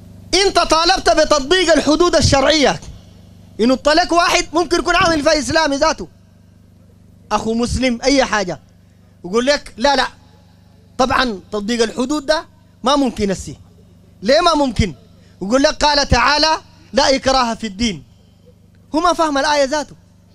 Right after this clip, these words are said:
لا إكراه في الدين دي للزول البرة، البرة الإسلام. نحن لو دايرين ندخله الإسلام، بندخله بالدعوة، لأنه لا إكراه في الدين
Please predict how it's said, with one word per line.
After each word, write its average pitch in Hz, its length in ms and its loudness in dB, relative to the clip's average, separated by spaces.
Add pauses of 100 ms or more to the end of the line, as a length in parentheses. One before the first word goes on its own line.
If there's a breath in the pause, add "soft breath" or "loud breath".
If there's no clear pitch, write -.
(760 soft breath)
لا 330 260 0
إكراه 330 380 0
في 269 140 -2
الدين 311 320 0
دي 339 280 -6
للزول 214 360 -4
البرة، 233 480 -2
البرة 254 280 2
الإسلام. 180 480 -2 (840 soft breath)
نحن 262 240 -2
لو 247 200 2
دايرين 254 440 0
ندخله 311 580 2 (160)
الإسلام، 285 560 -2 (420 soft breath)
بندخله 254 500 -4
بالدعوة، 226 600 0 (720 soft breath)
لأنه 311 340 -4
لا 320 220 0
إكراه 285 420 -2
في 262 120 -10
الدين 311 400 -6